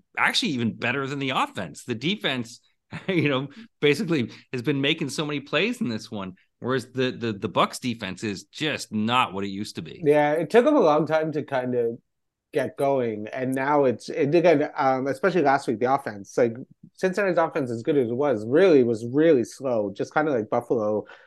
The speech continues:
Speaker 2: last week. Really took a while to get anything going. They kinda have those moments. I think they're going up against a Tampa team that's really, <laughs> like, as desperate as it comes. They've only gotten twenty-three points once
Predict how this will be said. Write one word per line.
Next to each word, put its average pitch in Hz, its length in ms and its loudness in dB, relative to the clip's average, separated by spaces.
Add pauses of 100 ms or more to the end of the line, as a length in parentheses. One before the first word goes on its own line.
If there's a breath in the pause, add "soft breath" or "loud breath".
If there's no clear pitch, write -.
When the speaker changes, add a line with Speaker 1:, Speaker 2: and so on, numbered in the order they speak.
(140)
Speaker 2:
last 117 300 2
week. 120 180 4
Really 147 380 8
took 139 180 2
a 127 40 4
while 120 280 2
to 120 80 -12
get 110 160 -2
anything 131 400 2
going. 101 400 2 (420 soft breath)
They 135 100 6
kinda 180 300 4
have 160 200 4
those 156 220 4
moments. 135 480 0
I 131 60 0
think 185 220 2
they're 190 100 4
going 190 180 0
up 180 120 0
against 131 440 -2 (220 loud breath)
a 123 60 -4
Tampa 160 340 2
team 143 340 2
that's 104 220 -4
really, 123 260 4 (160)
<laughs> - 160 -20
like, 117 400 -6
as 117 220 0
desperate 139 400 4
as 107 120 -2
it 107 120 -6
comes. 143 180 0
They've 156 100 4
only 240 240 6
gotten 135 340 -2
twenty-three 151 520 -2
points 120 340 -4
once 101 580 -8